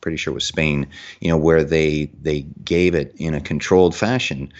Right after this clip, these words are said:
uh, in a randomized controlled trial to people who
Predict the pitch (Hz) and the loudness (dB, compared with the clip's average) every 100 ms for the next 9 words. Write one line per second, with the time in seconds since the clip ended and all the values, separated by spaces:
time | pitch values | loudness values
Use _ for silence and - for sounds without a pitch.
0 | - - 78 73 71 82 78 80 92 90 | -20 -8 -4 -2 -2 -2 0 0 2 2
1 | 82 85 - 85 87 85 - 107 117 76 | 0 0 -2 -2 0 0 0 -4 -2 -4
2 | - - 82 - 85 76 82 80 78 | -6 -6 -4 2 2 2 0 0 0